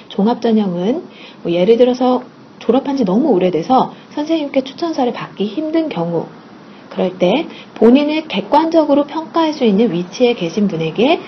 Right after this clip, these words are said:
추천서를 부탁하여 제출할 수 있기 때문에 추천서라고 하는 겁니다. 뭐 그렇지만 이 경우에도 학원 선생님이나 뭐 서강대학교의 관계자, 뭐 친인척이나 뭐 친구에게 받는 거는 당연히 안 되겠죠.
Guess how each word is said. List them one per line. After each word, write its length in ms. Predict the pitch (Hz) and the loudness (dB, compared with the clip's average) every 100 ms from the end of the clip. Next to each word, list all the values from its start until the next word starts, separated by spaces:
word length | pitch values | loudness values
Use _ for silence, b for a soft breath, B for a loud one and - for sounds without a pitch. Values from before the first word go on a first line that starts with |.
| B B | B B
추천서를 640 | - - 370 359 285 254 | -12 -4 -2 0 0 0
부탁하여 440 | - - 190 185 175 | -2 -8 -6 -6 -6
제출할 400 | 175 - - 220 | -8 -8 -6 -4
수 120 | - | -4
있기 280 | 160 - 214 | -4 -4 -2
때문에 540 | 185 170 165 277 415 B B - | -4 -4 -2 -2 -2 B B -18
추천서라고 800 | - - 302 254 247 247 143 180 | -14 -6 -4 0 0 0 -2 -2
하는 240 | 214 214 | 0 0
겁니다. 460 | 175 151 143 143 - - - B B B B - | 0 -6 -6 -8 -8 -16 -18 B B B B -10
뭐 140 | 160 165 | -8 0
그렇지만 460 | 226 247 302 302 | 2 2 0 0
이 60 | 160 | 2
경우에도 720 | 233 254 226 190 170 202 165 B B - | 2 4 2 0 2 2 0 B B -10
학원 300 | 311 320 302 | -2 0 0
선생님이나 840 | 269 269 226 190 165 151 156 160 143 | -2 0 2 0 -2 -6 -6 -6 -8
뭐 140 | 143 | -12
서강대학교의 720 | - 254 269 254 214 185 160 156 | -4 0 2 2 0 0 -4 -4
관계자, 720 | - 165 185 220 107 160 339 B B B | -6 -4 0 0 -2 -6 -6 B B B
뭐 140 | - - | -12 -8
친인척이나 1000 | - 349 359 359 262 196 175 185 285 415 - | -4 0 0 0 -4 -2 -2 -2 -2 -4 -10
뭐 140 | 175 | -14
친구에게 640 | - 330 349 349 339 175 165 | -12 -6 -2 0 0 -4 -6
받는 320 | 165 156 202 | -8 -4 -2
거는 460 | 180 160 180 226 B B - | -4 -4 -2 -2 B B -16
당연히 340 | - 165 185 | -12 -8 -8
안 180 | 110 131 | -8 -6
되겠죠. 540 | 180 190 - - 254 | -6 -6 -4 -2 -2